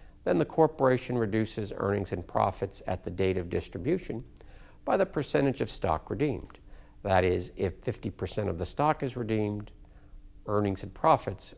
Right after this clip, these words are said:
would be reduced by fifty percent. But this reduction is not to exceed the fair market value of the property distributed. Let's tie together these rules with problem fifty-one from the textbook.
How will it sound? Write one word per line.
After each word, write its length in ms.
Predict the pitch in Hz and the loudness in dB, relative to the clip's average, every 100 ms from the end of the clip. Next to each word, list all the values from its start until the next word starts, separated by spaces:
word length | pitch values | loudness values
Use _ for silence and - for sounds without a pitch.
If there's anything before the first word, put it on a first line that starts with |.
| - | -6
would 180 | 90 | -4
be 200 | 82 85 | 0 -2
reduced 420 | 82 80 80 - - | -2 -4 -4 -6 -6
by 100 | 76 | -6
fifty 360 | - - - | -6 -10 -10
percent. 440 | - - - - - - - - - - - - - - | -12 -14 -10 -10 -10 -18 -20 -20 -20 -20 -20 -20 -14 4
But 360 | 117 113 - - - | 6 4 -8 -20 -2
this 260 | 123 117 | 0 0
reduction 500 | 117 104 190 - 139 | 0 6 6 4 -8
is 200 | - 107 | -6 -6
not 280 | 117 160 180 | 0 0 0
to 60 | 127 | -4
exceed 520 | - - 80 80 107 - - - - - - - | -6 -6 -6 -6 -12 -18 -20 -20 -18 -20 -18 -18
the 80 | - | -16
fair 220 | - 127 | 2 6
market 420 | 117 104 95 95 95 | 6 6 2 -6 2
value 460 | 85 80 82 90 - | 4 4 0 -4 -6
of 140 | 92 | -4
the 80 | 90 | -4
property 600 | - 80 73 - 71 69 - - - - | 0 0 0 -4 -8 -8 -14 -20 -20 -18
distributed. 600 | - - 113 - - - - - - - - - - | -16 -6 -6 -6 -10 -18 -20 -20 -20 -20 -20 -16 2
Let's 240 | 226 - | 2 2
tie 280 | - 175 160 | -8 2 2
together 400 | - 113 120 117 | 2 6 8 8
these 300 | 104 101 90 | 4 0 0
rules 460 | 98 101 98 95 - - | 2 4 2 -2 -10 -14
with 340 | 98 98 92 - - - - - - | -2 0 0 -4 -20 -20 -20 -20 -16
problem 420 | - 110 107 104 92 | 2 6 6 4 0
fifty-one 600 | - 92 - 87 92 90 | -2 -4 -2 0 0 0
from 220 | - 87 | 0 0
the 80 | 85 | -2
textbook. 640 | - 92 - - - - | -2 -2 -4 -8 -8 -8